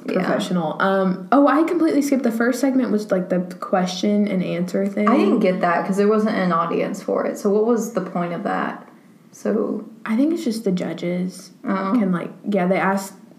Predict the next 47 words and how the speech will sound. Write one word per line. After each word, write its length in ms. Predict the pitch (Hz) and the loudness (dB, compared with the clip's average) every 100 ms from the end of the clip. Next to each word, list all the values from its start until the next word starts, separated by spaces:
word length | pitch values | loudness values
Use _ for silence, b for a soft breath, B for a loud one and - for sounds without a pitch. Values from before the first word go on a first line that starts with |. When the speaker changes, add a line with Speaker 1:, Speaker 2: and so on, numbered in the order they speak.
| - - - - - | -20 -20 -20 -8 -2
Speaker 2:
Dumplin 560 | 190 190 185 180 185 | 0 0 0 0 0
what 300 | 175 160 165 - - - - | 0 -2 -4 -8 -14 -16 -6
the 120 | 208 | -2
word 360 | 196 185 175 - | 2 2 2 0
loyalty 540 | 170 147 165 180 185 | 0 2 0 0 0
means 600 | 180 175 175 185 185 185 175 | 2 2 0 0 0 0 0
Speaker 1:
Mm. 40 | |
Speaker 2:
to 60 | 190 | 0
her, 340 | 190 170 180 | 0 0 0
and 280 | 180 180 180 | -2 0 -2
she 120 | - | -2
talks 240 | 196 185 180 | -2 -4 -2
about 160 | 185 | -2
it, 40 | 175 | 0
and 80 | 175 | -2
that's 200 | 170 175 | -2 -2
how 120 | 170 | 0
their 160 | 160 | 0
friendship 440 | 175 165 175 175 170 | -2 -2 -2 0 2
Speaker 1:
What 160 | - | 2
Speaker 2:
is. 200 | 156 165 | 0 -4
Speaker 1:
stupid 460 | - - 185 185 180 | -4 -2 0 0 -2
questions, 760 | - - - - - 214 214 | -2 -2 -4 -6 -4 -4 -4
Speaker 2:
And 100 | 220 | 0
I'm 240 | 214 220 214 | 2 4 4
like, 40 | |
Speaker 1:
honestly. 220 | 202 196 | 2 2
Speaker 2:
I'm 260 | 196 202 214 | 2 4 4
like, 220 | 208 - | 2 -2
<sighs> 760 | - - - - - 226 - - | -8 -12 -14 -14 -8 -8 -6 0
whatever. 460 | 214 214 180 180 | 2 4 2 2
I'm 80 | 190 | 2
like, 220 | 190 180 | 2 0
"Loyalty, 920 | 185 170 190 190 196 185 165 180 180 B B B B - | 0 2 2 2 2 2 2 2 -2 B B B B -6
Speaker 1:
Mm. 20 | |
Speaker 2:
not 220 | 160 180 | -2 -2
cheating 340 | 180 208 196 202 | 0 0 2 2
on 160 | 196 | 2
your 140 | 196 196 | 2 2
man." 640 | 196 196 196 185 175 202 | 2 2 2 2 2 2
And 100 | 202 | 4
then 120 | 196 | 4
Speaker 1:
Mm. 20 | 196 | 6
Speaker 2:
they'd 180 | 196 | 4
be 80 | 190 | 4
like, 480 | 196 170 - - - | 4 2 -2 -12 -2
"Disqualified." 760 | 202 208 - 294 320 330 339 | 0 0 0 2 4 4 4